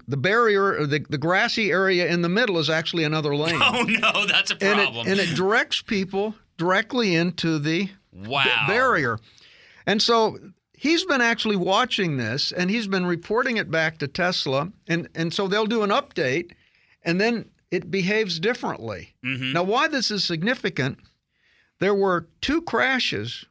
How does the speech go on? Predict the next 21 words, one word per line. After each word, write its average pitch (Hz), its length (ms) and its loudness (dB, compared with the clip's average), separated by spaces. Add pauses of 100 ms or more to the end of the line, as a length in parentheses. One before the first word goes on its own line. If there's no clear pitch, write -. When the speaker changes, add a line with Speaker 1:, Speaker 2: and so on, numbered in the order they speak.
Speaker 1:
where 170 200 -2
people 202 580 -2
were 170 180 -2
killed. - 520 -2
They 180 240 2
ran 190 280 2
Speaker 2:
Jeez 165 60 0
Speaker 1:
directly 208 520 0
Speaker 2:
whiz. 196 80 2
Speaker 1:
into 175 220 0
a 147 40 2
barrier 143 800 0
Speaker 2:
Oh. 196 120 -4
Speaker 1:
because 208 460 0 (180)
they 233 140 2
believed 220 760 0 (280)
that 214 140 2
it 226 80 0
was 190 180 0
really 220 320 0
autopilot. 175 840 0